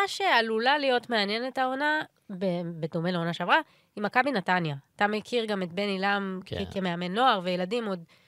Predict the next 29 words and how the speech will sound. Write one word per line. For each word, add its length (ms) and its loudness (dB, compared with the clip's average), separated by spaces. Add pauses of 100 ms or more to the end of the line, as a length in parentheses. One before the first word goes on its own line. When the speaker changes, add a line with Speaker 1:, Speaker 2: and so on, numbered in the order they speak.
(120)
Speaker 1:
שנים, 480 -2
אבל 260 -2 (1600)
הוא, 200 -2
הוא 100 -2
מביא 360 0
משהו 340 2
אחר, 380 -2
ראינו 240 0
את 60 -4
זה 60 -6
גם 140 -4
בעונה 240 -2
שעברה, 300 0 (100)
ובליגת 380 -2
החלומות 360 -4
זה 80 -6
יכול 280 -4
מאוד 260 -2
להשתלם, 600 -2
כי 160 -4
אנחנו 280 -6
אוהבים 340 0
מאמנים 640 -2 (380)
פתוחים 760 -2
ולא 260 0
Speaker 2:
כן. 60 -8
Speaker 1:
פחדנים 480 -4
והתקפיים, 880 -2 (460)
Speaker 2:
מהמם. 140 -8